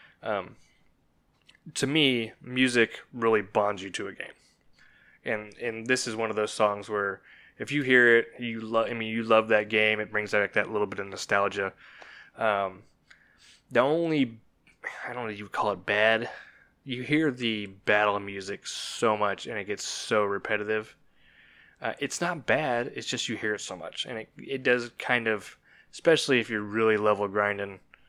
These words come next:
um, it gets a little annoying. So I,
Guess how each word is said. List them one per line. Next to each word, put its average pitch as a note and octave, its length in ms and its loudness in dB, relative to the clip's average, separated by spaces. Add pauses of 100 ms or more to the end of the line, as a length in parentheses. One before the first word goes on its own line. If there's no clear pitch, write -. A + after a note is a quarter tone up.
(580)
um, F#2 460 -6 (480)
it B2+ 60 -10
gets B2+ 160 -2
a C3 40 -4
little A2+ 220 2
annoying. F#2+ 320 -6 (480)
So A#2+ 340 2
I, A#2+ 180 -8